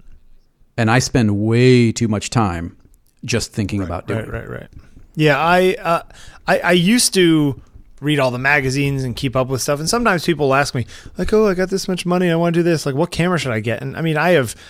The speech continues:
Speaker 2: I have the answers you and I can talk about, but I don't have every
Speaker 1: Yeah, sure.
Speaker 2: Panasonic new camera wired down to know whether that, I have no idea.
Speaker 1: Right, right.
Speaker 2: Um, I d-, it's, it, at a certain point, it, I don't,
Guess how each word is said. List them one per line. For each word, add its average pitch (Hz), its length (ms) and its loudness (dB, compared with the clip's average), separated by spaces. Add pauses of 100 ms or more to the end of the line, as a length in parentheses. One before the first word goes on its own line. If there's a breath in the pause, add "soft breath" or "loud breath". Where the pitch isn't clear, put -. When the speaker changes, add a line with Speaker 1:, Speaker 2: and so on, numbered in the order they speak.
(240 loud breath)
Speaker 2:
I 165 60 4
have 165 100 0
the 147 160 4
answers 139 320 0
you 131 140 4
and 117 100 0
I 135 140 -2
can 117 120 -6
talk 107 220 -4
about, 104 240 -4
but 135 140 -4
I 135 120 0
don't 175 180 0
have 120 200 -2
every 123 380 0 (220 loud breath)
Speaker 1:
Yeah, 143 160 4
sure. 151 180 2
Speaker 2:
Panasonic 135 580 0 (840)
new 143 480 0
camera 127 460 0
wired 117 520 0
down 123 380 -2
to 127 100 -6
know 117 260 0
whether 117 240 -2
that, 120 380 -6
I 165 140 -6
have 180 100 -2
no 190 120 0
idea. 180 260 0
Speaker 1:
Right, 101 220 0 (300 loud breath)
right. 107 180 0
Speaker 2:
Um, 131 580 2 (920)
I 170 120 4
d-, 196 80 0
it's, 196 340 -2
it, 196 240 -2
at 190 160 0
a 160 60 2
certain 208 260 0
point, 151 380 -2
it, - 200 -10
I 139 60 -8
don't, 160 180 -6